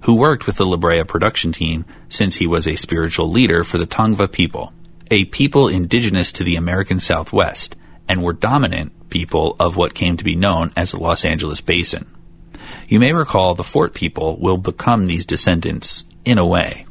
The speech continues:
The Tongva were featured in La Brea through Para, a Tongva Native American who speaks perfect modern English and lives in the fort.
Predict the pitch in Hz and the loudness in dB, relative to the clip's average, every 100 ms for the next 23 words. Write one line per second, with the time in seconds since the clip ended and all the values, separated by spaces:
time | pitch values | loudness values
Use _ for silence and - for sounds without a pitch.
0 | - - - - - 147 - 160 170 104 | -20 -20 -20 -12 -4 -2 2 2 4 4
1 | 95 90 95 107 - 87 87 90 90 85 | 2 0 0 -2 0 0 -2 -2 -2 0
2 | 85 80 80 87 - 82 80 - 76 69 | 2 2 2 0 -2 -2 0 0 0 0
3 | 57 - - - - 87 - 80 90 76 | -4 -8 -18 -16 -6 -4 0 -2 0 -2
4 | 82 80 73 80 87 95 95 95 92 - | 0 0 -2 -4 0 0 0 0 -2 -4
5 | 85 - 117 104 - - - 123 139 - | -4 -2 0 0 -4 -6 -2 0 0 0
6 | 110 113 104 80 82 87 - - - - | 0 2 0 0 0 -2 -2 -8 -18 -20
7 | - - 98 87 85 85 - 85 80 82 | -12 -2 0 2 2 2 -2 -4 -2 -4
8 | - 78 - | -2 -2 -2